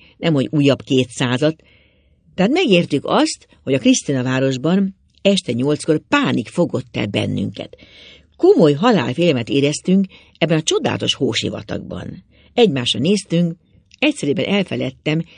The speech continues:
délutáni kellemetlenségemet, savós kedvemet. Társnőm szívében semmivé lett egy idegen érzés, amely az imént még döntőnek tűnt előtte. Nevettünk. Ugrálni kezdtünk fél lábon.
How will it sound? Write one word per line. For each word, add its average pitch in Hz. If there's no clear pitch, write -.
délutáni 135
kellemetlenségemet, 143
savós 123
kedvemet. 110
Társnőm 320
szívében 190
semmivé 160
lett 180
egy 139
idegen 143
érzés, 139
amely 156
az 143
imént 170
még 151
döntőnek 123
tűnt 127
előtte. -
Nevettünk. 120
Ugrálni 139
kezdtünk 196
fél 123
lábon. 98